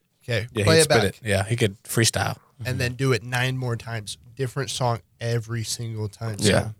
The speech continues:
Speaker 1: they
Speaker 2: That
Speaker 1: said
Speaker 2: ain't
Speaker 1: they have, like, two thousand freaking unreleased Juice world, like, beats
Speaker 2: Mm.
Speaker 1: and songs.
Speaker 2: Or he's still just making them in his
Speaker 3: Yep.
Speaker 2: underground basement.
Speaker 3: Mm-hmm.
Speaker 1: <laughs> Yeah, right.
Speaker 2: On his island.
Speaker 1: I think he's dead as hell. You guys see, like, if you watch the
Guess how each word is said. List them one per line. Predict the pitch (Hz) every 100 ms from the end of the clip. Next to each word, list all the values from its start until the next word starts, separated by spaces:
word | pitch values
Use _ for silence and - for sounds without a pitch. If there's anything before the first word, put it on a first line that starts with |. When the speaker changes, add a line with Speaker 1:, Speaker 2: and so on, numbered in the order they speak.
| -
Speaker 1:
they | 110
Speaker 2:
That | 123
Speaker 1:
said | 95
Speaker 2:
ain't | 95
Speaker 1:
they | 131
have, | 123
like, | 110 -
two | - 123
thousand | 110 113 110 107 98 _ _ _ _ _ _ _
freaking | 117 107 107
unreleased | 113 113 107 -
Juice | - 107 -
world, | 104 95
like, | 98 101 _
beats | 110 107 104
Speaker 2:
Mm. |
Speaker 1:
and | 98
songs. | - 110 107 101 101
Speaker 2:
Or | 107
he's | 98
still | 92 101
just | 95 92
making | 101 95 101
them | 98 95 -
in | 104
his | 101
Speaker 3:
Yep. | 101
Speaker 2:
underground | 110 107 101 98
basement. | 101 98 - 101 -
Speaker 3:
Mm-hmm. | 101 98 98
Speaker 1:
<laughs> | - - - - - -
Yeah, | 180 135 113
right. | - - 151 143 - _
Speaker 2:
On | 113 101
his |
island. | 98 98 98 101 - - _ _ - - - -
Speaker 1:
I | 107
think | 120 113
he's | 101
dead | 107 101
as | 95
hell. | 107 101 101 -
You | 135 156
guys | 147 127
see, | - 135 131 -
like, | 117 113
if | 120
you | 131
watch | 131 -
the | 123